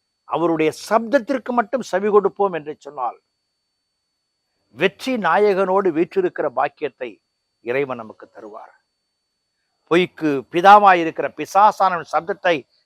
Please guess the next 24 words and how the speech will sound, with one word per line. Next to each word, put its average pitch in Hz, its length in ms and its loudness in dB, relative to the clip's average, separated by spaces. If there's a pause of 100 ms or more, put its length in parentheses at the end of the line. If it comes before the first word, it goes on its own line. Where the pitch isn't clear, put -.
நாம் 117 260 -4
புறம்பே 247 440 4
தள்ளுவோம். 185 440 -2 (460)
ஆண்டவரை 185 420 -2
ஏற்று 160 360 -6
அவருக்குள்ளாய் 147 520 -4
அடியெடுத்து 147 440 -8
வைப்போம். 139 400 -8 (260)
இறைவன் 107 380 -14
நடத்துவார். 92 440 -20
ஜெபம் 113 240 -12
செய்வோம். - 400 -20 (680)
பரிசுத்தமும் 185 640 0
கிருபையும் 170 300 0
நிறைந்த 147 300 -4
நல்ல 135 160 2 (100)
ஆண்டவரே, 123 440 -8 (1600)
இந்த 147 160 -2
நாளுக்காய், 214 420 6
இந்த 190 120 0
வேளைக்காய் 165 400 0
மீண்டும் 143 260 -10
நன்றி 160 200 -6
செலுத்துகிறோம். 127 680 -16